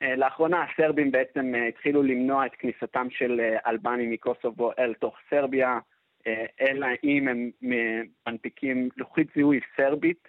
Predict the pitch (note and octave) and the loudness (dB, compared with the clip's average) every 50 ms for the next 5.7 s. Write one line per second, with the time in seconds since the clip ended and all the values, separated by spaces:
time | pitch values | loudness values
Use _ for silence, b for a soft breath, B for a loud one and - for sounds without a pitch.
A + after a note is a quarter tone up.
0 | - - C3 C3 A#2+ A#2+ B2 - - A#2+ B2 C#3+ C#3 C3 - - C3 B2+ B2+ B2 | -12 -6 -2 -2 0 -2 -2 -2 -4 -2 0 0 -2 0 0 -2 0 0 0 0
1 | B2 A#2+ B2+ C3+ B2+ - B2+ A2+ - - - - G#3+ - B3+ B3 b b b b | 0 0 -2 -2 -2 -2 -4 -4 -2 -4 -6 -4 -4 -6 -6 -6 b b b b
2 | b b b _ _ _ _ _ - C3 B2+ B2+ B2 B2+ B2 A#2+ B2+ C3+ C3+ C3 | b b b _ _ _ _ _ 0 2 2 4 2 2 2 2 2 2 2 2
3 | - - C#3+ C#3 C3 B2+ B2+ B2 B2 A#2+ A#2+ A#2+ A#2+ A#2+ A#2+ A#2 - - A#2+ A#2 | 0 -2 -2 0 0 0 0 0 0 0 0 -2 -2 -4 -4 -4 -2 -2 -2 -2
4 | A#2 - _ - C3 B2 - - A#2+ A#2 B2 A#2 A2+ A2+ A2 A#2 A2 G2+ G#2 A#2 | -2 -4 _ -2 -2 -2 -2 -6 -6 -2 0 0 0 0 -2 -4 -6 -4 -4 -4
5 | G#2 A#2 C3 C3+ B2+ B2+ B2 - - C#3+ D3+ D#3 D3 | 0 0 0 0 0 -2 -4 -4 -2 -2 0 -2 -2